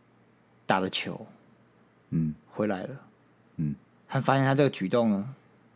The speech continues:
Speaker 1: 他发挥了这个时速六十公里的这个，<laughs> 这个短跑速度，还有马上，马上接住他的头，
Speaker 2: 嗯。
Speaker 1: 护住他的头，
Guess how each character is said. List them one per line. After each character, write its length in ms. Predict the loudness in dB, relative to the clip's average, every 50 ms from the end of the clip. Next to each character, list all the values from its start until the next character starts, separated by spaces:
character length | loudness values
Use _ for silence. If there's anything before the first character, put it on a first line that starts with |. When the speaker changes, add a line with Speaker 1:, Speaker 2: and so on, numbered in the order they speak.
| _ _ _ _ _ _ _ _
Speaker 1:
他 140 | -2 -2 0
发 240 | 2 4 4 4 6
挥 160 | 6 6 6
了 140 | 6 6 6
这 80 | 6 4
个 100 | 4 2
时 320 | 2 0 0 0 0 2
速 180 | 4 4 4 6
六 180 | 6 4 4
十 120 | 4 2 0
公 240 | 0 2 2 2
里 120 | 2 2 2
的 100 | 0 0
这 100 | -2 0
个， 240 | 0 0 0 0 -2 -4 -6 -6 -8 -12 -12
<laughs> 340 | -10 -12 -14 -12 -14 -12 -6
这 60 | -4
个 60 | -4 -2
短 200 | 0 0 0 0
跑 180 | 0 -2 -4 -4
速 240 | -6 -8 -8 -8
度， 180 | -6 -6 -6 -8 -8 -10 -14 -16 -18 -18 -20 -18 -18 -18 -14 -10 -6 -4 -4 -4 -6 -8 -10 -6 -4
还 100 | -2 0
有 280 | 0 0 0 -2 -4 -4 -4
马 220 | -2 -2 -2 -2 0
上， 320 | 2 2 2 2 2 -2 -4 -8 -16 _ -8
马 200 | -4 -4 -4 -2
上 220 | 0 0 0 0 0 -4 -10 _ _ _ _ _ _ _ -8
接 140 | -4 -2 -2
住 140 | 0 0 -2
他 160 | 0 -2 -6
的 60 | -6 -6
头， 200 | -10 -16 -16 -16 -18 -20 -20 -20 _ _ _ _ _ _ _ _ _ 0
Speaker 2:
嗯。 240 | 2 2 2 0
Speaker 1:
护 220 | 0 0 0 0 2
住 140 | 2 0 0
他 140 | 0 0
的 60 | -4 -4
头， 360 | -4 -8 -12 -12 -12 -12